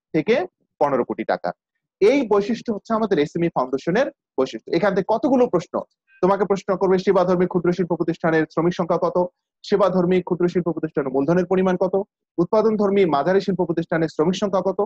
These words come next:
মূলধনের পরিমাণ কত বা সর্বোচ্চ মূলধন কত, এরকম অসংখ্য প্রশ্ন করতে পারে। আবার এই এসএমই কোন মন্ত্রণালয়ের অধীন, এসএমইর পুরো meaning কি,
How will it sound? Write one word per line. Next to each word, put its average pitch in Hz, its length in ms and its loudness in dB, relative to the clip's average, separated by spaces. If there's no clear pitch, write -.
মূলধনের 170 340 2
পরিমাণ 196 320 0
কত 196 180 -4
বা 180 200 -2
সর্বোচ্চ 175 420 -2
মূলধন 139 340 0
কত, - 240 -6
এরকম 175 280 2
অসংখ্য 202 360 -2
প্রশ্ন - 280 -4
করতে - 220 -6
পারে। 98 200 -4
আবার 185 220 0
এই 180 160 4
এসএমই 185 340 2
কোন 208 160 0
মন্ত্রণালয়ের 185 480 0
অধীন, 202 260 0
এসএমইর 175 380 2
পুরো 214 240 2
meaning 208 260 2
কি, 262 220 -4